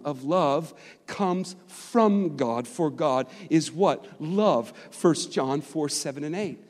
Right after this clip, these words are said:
So where's the definition? Where is the clarity gonna come from? How are we gonna know how to love people we're not inclined to love? It's gonna come by loving God first.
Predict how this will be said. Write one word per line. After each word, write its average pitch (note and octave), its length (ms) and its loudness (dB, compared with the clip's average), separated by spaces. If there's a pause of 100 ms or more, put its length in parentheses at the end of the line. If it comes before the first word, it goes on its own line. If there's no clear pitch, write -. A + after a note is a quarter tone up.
(440)
So - 160 6
where's A3+ 460 8
the A3+ 80 -4
definition? A3 680 0
Where A#3 260 12
is A#3 160 2
the G3+ 80 -4
clarity A3+ 520 6 (320)
gonna A#3 220 12
come B3+ 480 10
from? B3 840 10 (1040)
How B3 180 12
are C4+ 80 12
we C#4 100 12
gonna C4 160 12
know C4 380 12
how A3 120 12
to A3 80 12
love A#3 480 12
people A3+ 400 8 (220)
we're G#3 120 12
not A3 180 12
inclined G#3 640 12
to G3 100 6
love? E3+ 600 6 (1700)
It's - 140 -20
gonna C3+ 180 -10
come F3 320 -4
by B2 160 -6
loving B2+ 440 -6
God C3+ 320 -6 (180)
first. - 560 -10